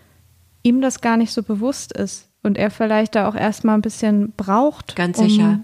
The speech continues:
Speaker 1: darüber
Speaker 2: Wichtiger,
Speaker 1: nachzudenken.
Speaker 2: mhm, wichtiger Einwand von dir, ja. Das, das meinte ich ja auch eingangs, also wie, wie sehr hat er einen Leidensdruck, dass er so schlecht schläft?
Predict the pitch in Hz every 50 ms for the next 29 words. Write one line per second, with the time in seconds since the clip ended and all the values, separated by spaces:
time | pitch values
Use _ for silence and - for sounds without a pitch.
0 | - - 220 214 190 190 214 208 214 208 220 220 233 170 170 170 220 196 - 202
1 | 202 202 - 190 180 175 175 185 175 175 185 180 175 - - 180 - 151 - 120
2 | 139 156 156 160 156 160 170 - - - 165 160 170 - - 170 180 - - 160
3 | 175 185 185 _ _ _ - - - - - - - - _ - 202 196 - -
4 | _ _ _ - 190 190 - _ _ _ _ - - - - - - - 180 190
5 | 190 185 196 202 196 196 190 - 180 175 180 - - - 180 190 196 185 185 180
6 | 180 175 - - - - 180 175 190 185 170 190 190 190 180 - - 196 190 185
7 | - 185 185 190 185 185 - 180 170 170 170 165 160 175 180 185 180 - - -
8 | 170 151 139 - _ _ _ - 170 160 - - 165 156 170 165 - - 143 139
9 | - - - - 156 - - 160 - - _ -